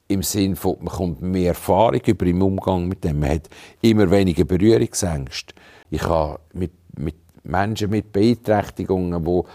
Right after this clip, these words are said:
wo fast nicht können reden, wo, wo man wirklich in Situationen hineinkommt, wo man sich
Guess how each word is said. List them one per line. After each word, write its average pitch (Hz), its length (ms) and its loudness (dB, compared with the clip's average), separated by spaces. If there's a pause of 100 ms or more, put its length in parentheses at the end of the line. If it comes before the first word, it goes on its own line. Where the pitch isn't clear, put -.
(180)
wo 87 220 0
fast - 320 -8
nicht 110 140 -8
können 113 260 -6
reden, 90 600 0
wo, 92 220 2
wo 90 180 -2
man 95 220 0
wirklich 113 200 -4
in 104 80 2
Situationen 101 600 0
hineinkommt, 92 360 -2
wo 85 120 2
man 82 160 0
sich 85 180 -2